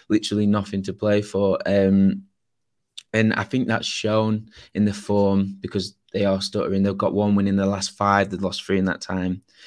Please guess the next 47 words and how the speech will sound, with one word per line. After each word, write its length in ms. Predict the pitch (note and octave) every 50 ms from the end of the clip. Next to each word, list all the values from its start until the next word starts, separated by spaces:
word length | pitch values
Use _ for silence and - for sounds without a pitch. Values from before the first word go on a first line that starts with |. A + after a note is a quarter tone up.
| - - - - - -
And 180 | G2 G2+ G2
six 360 | G2+ - - A2 - - -
goals 480 | - - G2+ G#2 G#2 G#2+ G#2 G2 F#2 G2
is, 160 | F#2+ F#2+ F#2+
uh, 280 | G2 F#2 F#2 F#2 F2+ D#2+
is 140 | - F#2 F#2
what 140 | G#2 F#2 -
they've 140 | F#2 F#2 -
scored. 460 | - - - G2 G2+ G2 F#2+ F#2+ F#2+
And 180 | E2 D2+ G2
in 100 | G#2 G2+
comparison, 600 | G2 - G2 G2 A2+ A2 G#2+ G2+ - G2 F#2 - - _
prior 340 | _ - A#2+ A2+ A2+ A2 G2
to 180 | G2 - - F#2+
these 240 | F2 F#2 F2 F2 F#2
last 180 | F#2+ G2 -
five 220 | - F#2+ F#2 F2+ F2+
games, 220 | F#2+ F#2 F#2 F2+
they're 160 | G#2 G2 F#2+
averaging 340 | G#2+ G#2 F#2+ G2 F#2+ F#2 F#2
two 140 | - - F2+
point 220 | - F#2 E2+ -
four 400 | - - - - G2 G2+ G2 G2+
per 140 | G2 G2 G2
game. 260 | G2+ G#2 G#2 G2+ G2+ G2
Now 160 | G2+ G2+ G2
it's 140 | - - - _ - - - - - _ _
one 200 | - A3 A3 G#3
point 300 | G#3 A#2 A2 - - -
two. 240 | - A#2 A#2 A#2 A2+
So 160 | A2+ - G#2+
the 80 | G2+ G#2
goals 240 | A2+ A2+ A2+ A2
have 100 | G#2+ A2
dried 300 | G2 - A#2 A2 G#2+ G#2+
up 160 | G#2+ A2 - -
and, 280 | G#2 G#2 G2+ F#2+ - -
and 140 | G#2 G#2+
the 60 | G#2 G2+
standard, 640 | - - - G#2+ G#2+ G#2 G2+ G2+ G#2 G2 G2+ - - _ _ _ _ _ - - _ _ _ _ _ _
maybe 280 | - B2 C3 C3+ C3 A#2+
not 180 | A2 A2+ - -
necessarily 540 | A2 G2 - G2+ - - A2 A2 G2 G2+
slipped, 360 | F#2+ - - - A#2 A2+ - -
but 220 | G#2 G#2 F#2 -
they 80 | G#2 G#2+
just, 360 | G#2 A2+ G#2 - - -